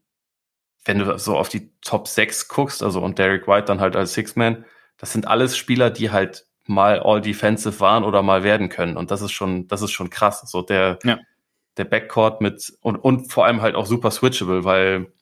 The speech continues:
Speaker 1: Smart größere Spieler verteidigen kann, White auch größere, äh, Spieler verteidigen kann. Robert Williams hat echt einen Sprung gemacht und ist so als, äh, mittlerweile auch viel als Roamer eingesetzt, halt eine absolute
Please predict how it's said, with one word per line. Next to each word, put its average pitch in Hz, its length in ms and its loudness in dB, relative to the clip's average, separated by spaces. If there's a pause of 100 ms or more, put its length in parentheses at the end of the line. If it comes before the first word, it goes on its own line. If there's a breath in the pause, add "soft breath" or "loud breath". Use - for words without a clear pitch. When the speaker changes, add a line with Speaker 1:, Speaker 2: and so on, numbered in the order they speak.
(320)
Speaker 1:
Smart 107 460 0
größere 104 360 0
Spieler 98 260 0
verteidigen 98 440 -2
kann, 98 280 -2
White 98 240 2
auch 104 140 -2
größere, 104 340 -4 (260)
äh, 98 300 0
Spieler 113 280 0
verteidigen 101 440 0
kann. 101 280 0
Robert 101 280 0
Williams 110 320 2
hat 110 140 4
echt 107 180 -4
einen 107 300 0
Sprung 113 280 0
gemacht 104 360 0
und 92 100 -6
ist 98 140 -6
so 98 140 0
als, 95 320 0
äh, 98 320 0 (1120)
mittlerweile 113 500 2
auch 113 180 0
viel 123 300 0
als 101 200 0
Roamer 113 420 4
eingesetzt, 117 600 -2
halt 98 200 0
eine 107 100 0
absolute 110 720 0